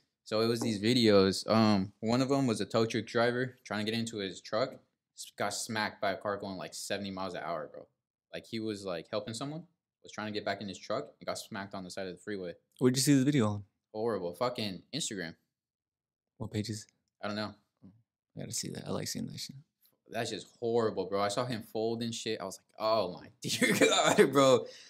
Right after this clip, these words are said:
Speaker 1: 'Cause I'm a delivery driver, so I'm like, "Fuck, dude, that could be <laughs> me." I gotta be more careful 'cause
Speaker 2: <laughs>
Speaker 1: motherfuckers don't give a shit.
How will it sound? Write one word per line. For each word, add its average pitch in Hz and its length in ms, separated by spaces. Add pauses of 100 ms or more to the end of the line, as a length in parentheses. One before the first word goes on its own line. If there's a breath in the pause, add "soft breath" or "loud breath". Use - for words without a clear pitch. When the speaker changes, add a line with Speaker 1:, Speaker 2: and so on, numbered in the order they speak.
(160 loud breath)
Speaker 1:
'Cause 147 100
I'm 165 100
a 156 40
delivery 156 360
driver, 117 340
so 117 140
I'm 117 120
like, 80 140 (160)
"Fuck, 127 280
dude, 120 160
that 120 140
could 131 140
be 110 100
<laughs> 127 80
me." - 560 (300 loud breath)
I - 60
gotta 131 120
be 123 100
more 107 140
careful 120 380
'cause 240 100
Speaker 2:
<laughs> 170 100
Speaker 1:
motherfuckers 170 360
don't 165 160
give 156 140
a 110 80
shit. 147 440